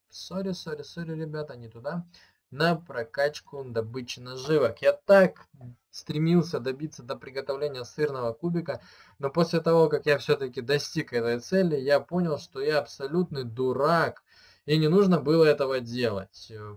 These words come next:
почему? Ну, потому что, во-первых, сырный кубик можно купить только на коре, ну, не купить, а именно купить сыр, чтобы сделать. И второе, то, что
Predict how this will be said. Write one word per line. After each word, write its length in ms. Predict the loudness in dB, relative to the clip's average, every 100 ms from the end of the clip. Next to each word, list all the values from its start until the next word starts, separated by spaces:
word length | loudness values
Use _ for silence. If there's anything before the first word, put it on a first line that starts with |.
| -16
почему? 480 | -10 -4 0 0 4
Ну, 180 | 2 2
потому 360 | 0 0 2 0
что, 220 | 0 0
во-первых, 420 | 0 0 0 0
сырный 340 | -4 -8 -8 -10
кубик 380 | -10 -10 -10 -14 _
можно 420 | _ -8 -6 -6 -14
купить 280 | -18 -16 -6
только 280 | -6 -6
на 180 | -8 -8
коре, 580 | -6 0 4 4 2 0 -8
ну, 80 | -14
не 120 | -14
купить, 440 | -14 -14 -12 -10
а 320 | -10 -10 -10 -14 _ _ _ _ _ _ _ _
именно 340 | -10 -8 -8
купить 320 | -8 -14 -18
сыр, 320 | -14 -12 -12 -14 _
чтобы 360 | -20 -16 -12 -12
сделать. 400 | -10 -8 -8 -10 _ _ _ _ _ _ _ -6
И 120 | -4
второе, 640 | 2 6 8 10 10 10 6
то, 200 | 2 0
что 640 | 0 2 4 4 0 -4